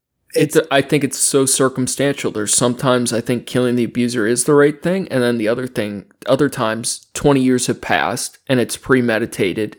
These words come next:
Speaker 2: and done in a particular vicious
Speaker 1: Yeah,
Speaker 2: way. Like,
Speaker 1: yeah,
Speaker 2: there's a,
Speaker 1: yeah.
Speaker 2: it's such a fine line.
Speaker 1: Yeah, there's, there's circumstances and shit, and, and that change,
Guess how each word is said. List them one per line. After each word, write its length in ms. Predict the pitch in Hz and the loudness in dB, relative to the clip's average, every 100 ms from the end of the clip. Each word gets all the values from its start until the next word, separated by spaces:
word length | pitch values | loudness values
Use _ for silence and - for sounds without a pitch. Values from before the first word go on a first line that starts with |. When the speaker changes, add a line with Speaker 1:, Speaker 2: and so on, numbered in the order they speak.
| - | -8
Speaker 2:
and 180 | 120 | -4
done 220 | 101 117 113 | 0 0 0
in 100 | 98 | -2
a 60 | |
particular 640 | - 117 - 117 - 95 | -4 -6 -2 -4 -2 -6
vicious 180 | 92 180 | -2 0
Speaker 1:
Yeah, 320 | 180 170 143 | 2 2 2
Speaker 2:
way. 140 | 135 104 | 0 0
Like, 140 | - | 0
Speaker 1:
yeah, 260 | 156 143 113 | 0 0 0
Speaker 2:
there's 180 | 131 127 | 0 2
a, 140 | 123 | 0
Speaker 1:
yeah. 120 | 120 | 0
Speaker 2:
it's 120 | 135 - | -2 0
such 300 | - 147 139 | 0 0 -2
a 100 | 95 | -4
fine 600 | - - 120 117 110 101 | -6 -4 0 0 -2 -6
line. 500 | 107 110 101 87 80 | -4 -2 -2 -2 0
Speaker 1:
Yeah, 180 | 143 135 | 2 2
there's, 280 | 143 143 | 0 0
there's 320 | 135 156 143 - | 0 0 0 0
circumstances 920 | - 190 190 175 156 143 131 139 127 | 0 0 0 0 2 2 0 -2 -2
and 100 | 131 | -2
shit, 300 | - 131 127 | -2 -2 -2
and, 320 | 139 131 123 | -2 -2 -2
and 300 | 139 135 127 | 0 0 0
that 180 | 127 113 | -4 -6
change, 540 | - 170 160 156 151 | -2 2 4 4 2